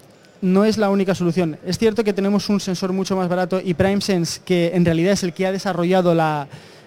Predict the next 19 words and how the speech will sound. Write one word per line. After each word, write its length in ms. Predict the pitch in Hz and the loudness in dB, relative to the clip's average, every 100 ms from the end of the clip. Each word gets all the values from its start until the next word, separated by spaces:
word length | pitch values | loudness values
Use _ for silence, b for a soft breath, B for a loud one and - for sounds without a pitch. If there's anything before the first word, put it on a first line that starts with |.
| - | -2
la 160 | 175 | 0
tecnología 580 | 165 170 165 156 202 208 | 2 4 4 4 0 0
que 120 | 190 | 0
hay 80 | 190 | 0
dentro 280 | 196 196 185 | 0 0 0
de 100 | 175 | -2
Kinect, 380 | 160 170 175 147 - - - | 0 0 0 -2 -14 -20 -14
que 80 | 156 | -10
es 80 | |
una 80 | 156 | -8
empresa 560 | 147 156 151 156 143 135 | -8 -8 -6 -6 -6 -6
israelí, 440 | 160 143 143 156 147 B B B B - | -6 -4 -4 -4 -6 B B B B -4
eh, 300 | 196 180 180 | 0 2 2
está 160 | 175 202 | 2 2
desa-, 200 | 202 214 | 2 0
está 220 | 190 202 | -2 -2
planteando 540 | 202 220 214 202 214 202 | 2 2 4 2 4 2
hacer 240 | 202 196 | 2 -2
sensores 680 | - 180 - 208 214 202 | -2 -2 2 2 2 -2